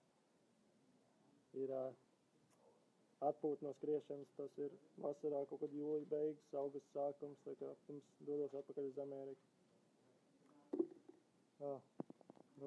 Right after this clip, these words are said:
beidzot sāk skanēt, tā kā visi apmierināti. No sākuma jāsāk, redz, ka man piebildē, piebild komentāros, tā kā labi, sākšu no sākuma.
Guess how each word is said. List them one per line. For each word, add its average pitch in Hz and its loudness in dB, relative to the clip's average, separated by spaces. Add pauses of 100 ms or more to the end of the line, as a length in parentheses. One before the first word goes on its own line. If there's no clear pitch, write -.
beidzot 135 0
sāk 135 -4
skanēt, 131 -6
tā 131 -6
kā 131 -2
visi 135 -4
apmierināti. 135 -4 (220)
No 143 -2
sākuma 139 2
jāsāk, 135 2
redz, 139 2
ka 131 -14
man 127 -10
piebildē, 135 -4 (220)
piebild 135 -2 (160)
komentāros, 135 -4
tā 139 -6
kā 139 -2 (600)
labi, 143 6 (220)
sākšu 135 -2
no 127 -6
sākuma. 127 -4